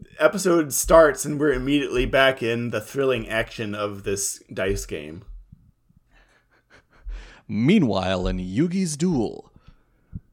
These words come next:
Speaker 2: Uh, yeah, it's Yugi going dice roll. Uh, <laughs>
Speaker 1: Yeah, he gets, uh, he moves Twin Swordsman to guard his heart points.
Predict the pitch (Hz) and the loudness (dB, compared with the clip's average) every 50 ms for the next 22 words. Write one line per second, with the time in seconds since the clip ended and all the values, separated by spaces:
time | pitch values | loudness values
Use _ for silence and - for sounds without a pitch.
0 | - - - - - - - - - 127 131 127 127 127 123 123 120 - 131 139 | -12 -12 -12 -12 -12 -14 -16 -6 -2 -2 0 0 0 0 0 -2 -4 -4 -4 -2
1 | 151 131 110 101 95 87 - - 120 127 117 - - - 123 135 143 143 139 139 | 0 0 0 -2 -4 -8 -10 -10 -10 -10 -8 -8 -10 -10 -8 -6 -6 -6 -4 -6
2 | 139 139 139 135 135 131 135 131 - - _ _ _ _ _ _ _ _ _ _ | -6 -4 -4 -4 -4 -4 -6 -8 -12 -18 _ _ _ _ _ _ _ _ _ _
3 | _ _ _ _ _ _ _ _ _ _ - 123 123 123 127 127 127 127 127 123 | _ _ _ _ _ _ _ _ _ _ -4 -2 -2 -2 -2 -2 -4 -4 -4 -4
4 | 113 127 113 117 123 120 - - - - 104 98 98 98 98 104 110 117 131 131 | -4 -4 -4 -4 -4 -6 -6 -8 -8 -8 -6 -6 -6 -6 -6 -6 -8 -10 -10 -14
5 | - - - - - - - _ _ _ _ - - - - _ _ - 110 107 | -18 -20 -20 -20 -20 -20 -20 _ _ _ _ -20 -20 -20 -20 _ _ -6 -4 -4
6 | 107 107 107 110 107 - - - - - - - - - - - - _ _ - | -2 -2 -4 -4 -4 -6 -6 -8 -10 -12 -14 -16 -18 -20 -20 -20 -20 _ _ -4
7 | - 151 156 143 123 120 147 139 135 117 147 147 147 - - - - - - _ | 2 4 4 4 4 2 -2 -2 0 2 2 0 0 -2 -6 -6 -6 -8 -12 _
8 | _ - - _ _ _ _ - - 123 127 123 127 131 127 127 123 - - 131 | _ -20 -20 _ _ _ _ -2 2 2 4 6 6 6 6 6 4 2 -2 -6
9 | 131 131 135 156 165 170 165 147 - - - - 170 160 165 - - 143 151 147 | -6 -2 2 6 6 6 6 4 0 -6 -2 -2 0 0 0 -2 0 0 0 0
10 | 143 123 151 143 139 127 110 123 127 135 127 120 113 - - - - - - - | 0 -2 -6 -6 -6 -4 -2 0 0 2 0 0 -4 -6 -8 -12 -16 -20 -20 -20
11 | - - - - - - - - - - 127 117 117 120 127 - - - - | -20 -20 -2 0 0 0 0 -2 -4 -2 -2 -2 -2 -4 -8 -8 -6 -6 -6